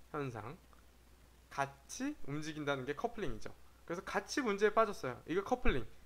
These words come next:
근데 그 문제에서 회복할 때는 어떻게 됐냐면, 각자 빠져나와요. 일본은 일본대로 빠져나오고, 유럽은 유럽대로 빠져나오고. 그래서 이천팔 년 금융위기로 인한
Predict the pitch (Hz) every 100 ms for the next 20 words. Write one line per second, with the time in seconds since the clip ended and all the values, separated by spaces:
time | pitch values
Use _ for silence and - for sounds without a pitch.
0 | - - - 214 220 277 277 - - 208
1 | 180 226 247 226 247 311 302 285 254 151
2 | - 165 151 139 180 135 - - - -
3 | 165 - - 262 262 254 233 208 127 110
4 | 101 - - - - 254 240 254 247 247
5 | 240 220 190 202 180 156 123 120 208 226
6 | 139 156 190 185 123 139 165 160 131 147
7 | 127 113 104 101 170 185 196 - - -
8 | - - - - - - 170 165 240 262
9 | 247 226 175 202 214 208 185 202 196 160
10 | 180 240 269